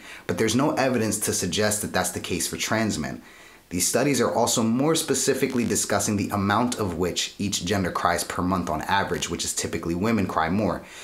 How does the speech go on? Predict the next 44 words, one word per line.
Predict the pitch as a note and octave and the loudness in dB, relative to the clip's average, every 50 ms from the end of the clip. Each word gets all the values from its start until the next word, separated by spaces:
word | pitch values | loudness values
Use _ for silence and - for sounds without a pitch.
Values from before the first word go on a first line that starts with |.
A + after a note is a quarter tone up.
| - - - - - - | -16 -16 -18 -16 -8 -2
So | - - G#2 | 0 2 2
regardless | G2+ G#2 F2+ F2+ A2 B2 C#3+ D3+ C#3+ - - | 2 2 2 4 4 4 4 2 2 2 0
of | A2 F#2 | 0 0
gender, | - G#2+ G2 F#2+ F#2 F#2+ F#2+ F2+ | 0 0 0 0 2 2 0 2
though, | F2 F#2 F2 F2+ G2 G2 G2+ - - - | 2 2 2 2 0 0 -4 -8 -10 -4
crying | - - A2 A2+ B2 C#3 C#3 | 0 2 2 4 4 2 0
is | C3 - - | 0 0 0
still | - - G#2+ G#2 | 0 0 0 0
possible. | - - - F#2+ G#2+ G#2+ - - E2+ C#2+ C#2 C2 - - - - - - | 0 0 2 2 2 2 0 -2 -4 -4 -6 -8 -10 -12 -18 -16 -12 -6
Crying | - - A2+ A#2+ C#3 D3+ | -2 0 2 2 2 2
is | - A2+ | 2 2
not | A2+ G#2+ G#2 G#2+ A2+ A2+ | 2 2 2 2 2 0
the | A#2+ F#2 - | -2 -2 0
only | G#2+ A2 A2 G#2 - | 0 0 0 0 0
indication | G2 F#2+ F#2 - G2 F#2 F2 - F#2+ | 0 0 0 0 0 0 0 0 -2
of | E2+ D#2+ | -2 0
emotion. | F2 F2+ F#2 A2+ C3+ C3 - - C2+ - - - - - - - - | 0 0 2 2 2 2 0 0 -2 -4 -8 -10 -16 -18 -14 -6 -2
We | A#2 A#2+ | -2 0
can | - B2 - - | 0 0 -2 0
also | - B2+ C#3 C#3 - C3+ | 0 0 0 2 2 0
see | B2+ - C3+ A#2+ | 0 0 0 0
through | - G#2+ F2+ | 0 -2 -2
these | F2 F#2 F2+ - | -2 -2 -2 0
studies | - G2+ F#2 F2+ F#2+ G2+ G2 | 0 0 0 0 0 0 0
that | G2 G2+ | 0 0
it's | G2 - - G2+ | 0 0 0 0
unclear | F#2+ F2 - - - - D3+ D3+ C#3 A2+ G2 F2+ F2+ - - - - - - | -2 -2 -2 -2 -2 0 2 2 4 2 2 0 -2 -6 -12 -16 -16 -10 -8
if | A2+ G#2 | -6 -4
it's | A2+ - - | -4 -4 -2
testosterone | - - G#2 - - - A2 G#2+ C3 C3+ - - D#3+ D#3 D#3+ - | -2 -2 0 0 2 2 4 4 2 2 2 0 0 0 0 0
or | - G#2+ | 0 -2
the | F2+ F2+ | -2 -2
hormone | - - B2 A#2 A#2 A2+ A2 G#2 G2 | -2 0 0 2 2 2 2 2 0
prolactin | - - F#2+ F#2 G2 G2 A2 A2 - C3 B2+ C3+ C#3 A2+ | 0 0 2 4 4 4 2 2 0 -2 -2 0 0 0
that | G#2+ | 0
affects | G2 - - - - G#2+ F2+ F2 - - | 0 0 -2 -2 0 0 0 0 0 0
crying. | - - - A2+ F#2+ E2+ C#2+ C2 C#2 - - - - - - - - - | 0 0 0 0 2 2 0 -2 -6 -8 -12 -16 -20 -20 -20 -8 -4 -2
But | A#2+ B2 - | -2 0 2
even | D#3+ E3+ F#3 F#3 F3+ | 2 2 4 4 2
through | D3 D3+ | 2 2
these | D3 C3+ B2 - | 2 2 2 2
studies, | - - A2 B2+ B2+ B2 - | 2 2 2 4 4 2 4
they | B2+ C3 A#2+ | 4 2 2
found | - - - G2+ G2+ G#2+ A#2+ B2+ - | 2 2 2 2 4 4 2 0 -2